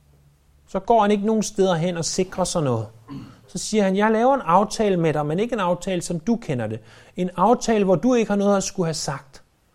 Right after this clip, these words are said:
men hvor jeg har det hele at sige."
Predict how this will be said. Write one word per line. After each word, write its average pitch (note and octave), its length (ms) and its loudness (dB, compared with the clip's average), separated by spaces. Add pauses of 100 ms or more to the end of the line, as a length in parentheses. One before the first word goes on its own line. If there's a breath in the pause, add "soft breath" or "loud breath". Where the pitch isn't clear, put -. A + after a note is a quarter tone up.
(460)
men C3+ 100 -6
hvor D3+ 160 2
jeg E3+ 160 6
har F3+ 120 2
det D#3+ 80 0
hele F3+ 460 -2 (840 soft breath)
at D3 120 0
sige." C3+ 360 -2